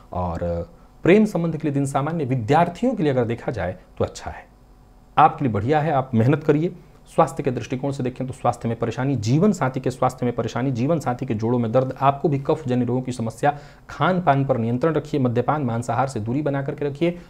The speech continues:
हनुमान बाहु का पाठ या श्रवण करिए। लकी अंक पाँच, लकी कलर आपके लिए आज ऑरेंज,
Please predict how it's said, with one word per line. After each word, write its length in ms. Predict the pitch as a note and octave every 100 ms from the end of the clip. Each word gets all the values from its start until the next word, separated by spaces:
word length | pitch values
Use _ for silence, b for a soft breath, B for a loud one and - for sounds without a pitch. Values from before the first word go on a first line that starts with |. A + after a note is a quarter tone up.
| B -
हनुमान 480 | C3 C#3 D3+ F3+ B2
बाहु 220 | A2 C3
का 140 | C#3+
पाठ 300 | G#2+ A#2+ B2+
या 60 | F#2
श्रवण 300 | - A2+ D3
करिए। 240 | D3 D#3+
लकी 240 | D3 A2 C#3+
अंक 140 | C3+
पाँच, 320 | - C#3 C#3+
लकी 160 | A2+ A2+
कलर 220 | A2+ A#2
आपके 200 | A2+ -
लिए 80 | G#2
आज 80 | -
ऑरेंज, 400 | F2+ C3+ F#3+